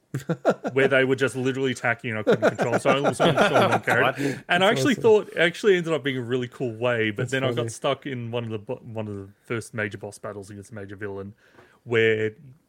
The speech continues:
Speaker 2: it's like you have to do certain elemental
Speaker 1: Yes.
Speaker 2: things.
Speaker 1: Yeah, yeah, yeah,
Speaker 2: And I'm
Speaker 1: yeah.
Speaker 2: like, "I'm gonna s-, try to get through this with these two
Speaker 1: <laughs>
Speaker 2: bastards on the Berserk."
Speaker 3: Two
Speaker 2: And I,
Speaker 3: Berserks.
Speaker 2: it was a struggle, but I got there.
Speaker 1: That's funny.
Speaker 2: But it
Speaker 3: Wow.
Speaker 2: was, that strategy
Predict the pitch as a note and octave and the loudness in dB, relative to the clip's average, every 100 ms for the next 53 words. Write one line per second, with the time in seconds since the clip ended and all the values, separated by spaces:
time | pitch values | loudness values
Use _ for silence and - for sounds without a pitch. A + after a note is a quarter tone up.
0 | _ _ - - - C3+ A#2+ C3 A#2 C3 | _ _ -10 -4 -4 -4 -6 -4 -4 -6
1 | A2+ A2 - A#2+ A#2 G#2 G#2+ A#2+ G2+ C#3 | -8 -8 -4 -4 -4 -4 -2 -2 -2 -6
2 | - G#2+ G#2 C#3 - - A2+ G#2 G#2 G2+ | -6 -6 -6 -10 -10 -6 -4 -2 -4 -2
3 | C3+ C3 C3 B2+ B2+ - _ _ A#2+ E3 | 0 0 0 2 2 2 _ _ -2 0
4 | F3 C#3 A2 - - - C#3 C3+ C3 C3 | 2 2 0 -4 -8 2 4 4 2 -2
5 | B2+ - B2+ A#2 G#2+ A#2+ A2 A2 - B2+ | -2 -6 -4 -4 -4 -6 -6 -6 -6 -4
6 | A#2+ - - C#3+ - B2 A#2+ C3 A#2 A#2 | -4 -4 -10 -10 -6 -2 -2 -4 -10 -10
7 | G#2 A#2+ A#2+ B2 C#3+ D3 D3 B2+ - - | -4 0 2 2 2 4 2 0 -12 -20
8 | - - - D3+ D#3 - - C#3 - - | -10 -8 -4 -4 -2 -4 -2 -2 -2 2
9 | C#3+ F3 A3 D#3 C3 A#2 A2+ A#2 - E3 | 2 4 2 2 0 0 -2 -4 0 2
10 | A3 A#3 - - C#3+ F#2 - D3+ C3+ - | 4 2 0 0 2 2 -2 -2 -4 -8
11 | - - _ _ _ B2 D#3 D#3 - - | -16 -20 _ _ _ -2 0 0 -4 -16
12 | - C#3 B2 A2+ A#2 | -6 -4 -4 -8 -12